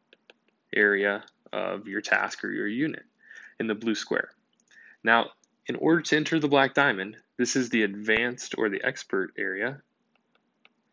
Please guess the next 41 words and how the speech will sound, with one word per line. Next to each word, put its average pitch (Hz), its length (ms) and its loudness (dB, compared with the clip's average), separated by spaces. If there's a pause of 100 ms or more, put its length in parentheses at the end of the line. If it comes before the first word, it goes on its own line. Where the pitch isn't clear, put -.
(1500)
the 131 100 -2
students 175 460 0
will 127 100 2
need 139 440 2
the 117 380 0
skills 151 560 4
that - 100 -2
they 113 140 -2
gained 107 320 -4
from - 160 -8
the 98 80 -6
blue 113 220 -2
square 139 480 4
and 123 280 -4
from 101 440 -6
the 104 60 -8
green 92 260 -14
circle 135 380 2
in 101 100 -6
order 101 200 -4
to - 180 -10
really 101 220 -2
be 95 120 -4
able 90 140 -4
to 104 80 -8
get 92 140 -4
down - 220 -10
the 82 80 -12
black - 280 -12
diamond, 90 280 -2 (100)
just - 300 -2
like 110 180 4
at - 120 2
the 104 80 -8
ski - 240 -4
resort. - 360 -8 (1000)
The 113 60 0
double 151 280 6
black 117 260 4
diamond 104 360 -2
then 104 260 -8